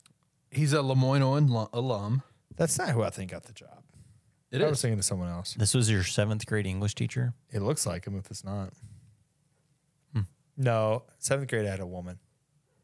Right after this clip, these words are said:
Speaker 2: Would have been sixth grade.
Speaker 3: Interesting.
Speaker 2: Regardless, it's not who I thought it was, so it doesn't matter.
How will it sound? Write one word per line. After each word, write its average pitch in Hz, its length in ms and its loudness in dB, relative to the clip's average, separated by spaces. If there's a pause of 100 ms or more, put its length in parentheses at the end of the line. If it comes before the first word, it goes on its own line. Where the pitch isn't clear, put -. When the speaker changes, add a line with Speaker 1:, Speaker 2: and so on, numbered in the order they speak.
(2000)
Speaker 2:
Would 113 100 -4
have 101 80 -2
been 98 220 -6
sixth - 360 -4
grade. 107 240 -10 (2000)
Speaker 3:
Interesting. 113 340 -8 (1300)
Speaker 2:
Regardless, 135 500 2
it's 117 180 -4
not 120 200 0
who 135 160 2
I 120 60 0
thought 104 300 -4
it 95 80 -4
was, 92 340 -6
so - 100 -4
it 95 60 -6
doesn't 98 240 -6
matter. 92 320 -8